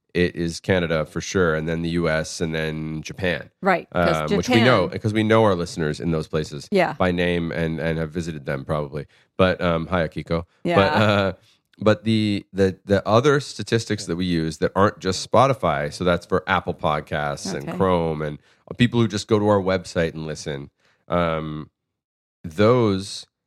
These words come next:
Speaker 1: say our number one country is the United States.
Speaker 2: Oh, wow.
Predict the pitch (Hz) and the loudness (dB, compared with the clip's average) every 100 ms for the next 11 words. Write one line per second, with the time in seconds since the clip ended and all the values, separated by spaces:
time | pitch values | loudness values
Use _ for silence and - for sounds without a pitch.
0 | _ - - 98 85 80 78 78 92 _ | _ -12 0 2 2 0 -2 -6 -8 _
1 | _ _ - 82 80 87 120 131 117 104 | _ _ -4 -2 2 2 2 2 2 2
2 | 95 87 92 90 82 76 76 80 82 85 | 2 0 -2 -2 -4 -6 -6 -8 -4 -2
3 | 80 78 - 67 92 - 247 330 233 220 | -2 -4 -8 -6 -8 0 2 2 2 0